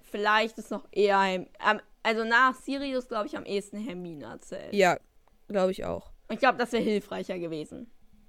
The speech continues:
Speaker 2: Aber Harry will auf jeden Fall nicht schlafen, weil er halt nicht,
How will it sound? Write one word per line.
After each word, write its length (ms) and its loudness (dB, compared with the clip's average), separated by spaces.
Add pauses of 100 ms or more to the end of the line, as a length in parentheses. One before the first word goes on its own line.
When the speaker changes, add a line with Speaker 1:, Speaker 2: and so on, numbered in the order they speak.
(460)
Speaker 2:
Aber 200 6
Harry 320 6
will 120 10
auf 140 10
jeden 120 0
Fall 80 2
nicht 200 -2
schlafen, 460 0
weil 140 2
er 120 -2
halt 260 -4
nicht, 420 -8